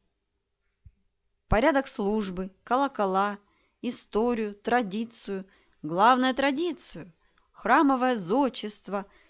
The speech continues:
старины побольше, во всем этом обрести покой душевный и пострадать за святую Русь. Это все от излишка ума и от полного безверия.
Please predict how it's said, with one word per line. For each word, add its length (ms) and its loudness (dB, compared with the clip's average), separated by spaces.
старины 680 2
побольше, 760 0
во 160 -8
всем 480 0
этом 320 -4
обрести 600 -4
покой 440 -4
душевный 760 -4
и 80 -6
пострадать 800 -2
за 100 -4
святую 720 -4
Русь. 480 -6
Это 240 -4
все 260 0
от 140 -4
излишка 520 -4
ума 440 -4
и 60 -6
от 220 -4
полного 460 0
безверия. 720 -6